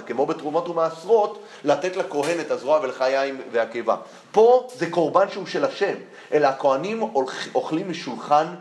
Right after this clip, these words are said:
שולחנו של מקום. אז לכן צריך מאוד להדגיש פה, אתה קודם כל נותן להשם, ואז אתה לוקח. פה בוא נראה מה קורה.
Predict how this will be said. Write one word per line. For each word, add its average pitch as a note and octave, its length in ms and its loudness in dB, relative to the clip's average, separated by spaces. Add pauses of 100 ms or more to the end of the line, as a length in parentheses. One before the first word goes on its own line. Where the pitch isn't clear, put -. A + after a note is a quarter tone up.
(120)
שולחנו C3+ 380 -2
של D3+ 100 -8
מקום. D3+ 420 0 (340)
אז A#2 120 -2
לכן F3 220 0
צריך E3 220 -2
מאוד F3+ 180 2
להדגיש F3+ 360 2
פה, D3 120 4
אתה B2+ 100 0
קודם F3+ 240 -4
כל D#3 100 -4
נותן C#3 240 -2
להשם, C3 360 -4
ואז D#3+ 280 2
אתה D#3+ 140 0
לוקח. C#3+ 420 -2 (260)
פה D#3+ 140 8
בוא D#3+ 140 4
נראה D3 180 0
מה C#3 120 2
קורה. G2+ 280 -4